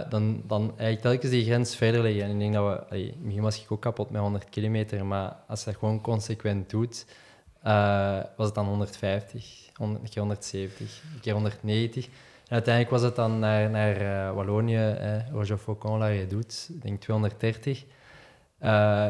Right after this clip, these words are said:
dan de week erna was het, eh, Ronde van Vlaanderen van hieruit, via, via Mechelen, of, of een stuk dan van. Eh, en mijn ouders is gaan bezoeken, tweehonderdvijftig. En dan, eh, was,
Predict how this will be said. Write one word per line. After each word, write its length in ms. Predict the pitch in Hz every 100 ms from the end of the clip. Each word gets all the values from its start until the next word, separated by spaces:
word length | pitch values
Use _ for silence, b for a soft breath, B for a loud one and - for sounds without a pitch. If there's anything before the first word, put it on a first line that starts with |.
| -
dan 200 | 110 113
de 80 | 104
week 220 | 110 107
erna 300 | 110 107 110
was 180 | 107 -
het, 280 | - - -
eh, 400 | 107 104 104 101
Ronde 280 | - 107 110
van 200 | 101 101
Vlaanderen 400 | 101 104 117 120
van 140 | 117 113
hieruit, 380 | 117 120 117
via, 360 | - 110 95 95
via 200 | 104 101
Mechelen, 640 | 95 107 - 117 110 107 -
of, 140 | 98
of 220 | 95 113 101
een 100 | 95
stuk 280 | - 113
dan 200 | 120 117
van. 220 | 117 120 117 b b b b b _
Eh, 300 | 113 104 104
en 80 | 104
mijn 100 | 98
ouders 220 | 104 120
is 140 | 117
gaan 180 | - 120
bezoeken, 540 | 117 117 117 127 110 -
tweehonderdvijftig. 960 | 113 104 - - 110 117 - 127 - -
En 160 | 117
dan, 300 | 110 120 127 117 B B B B -
eh, 420 | 135 113 110 107
was, 380 | 110 107 -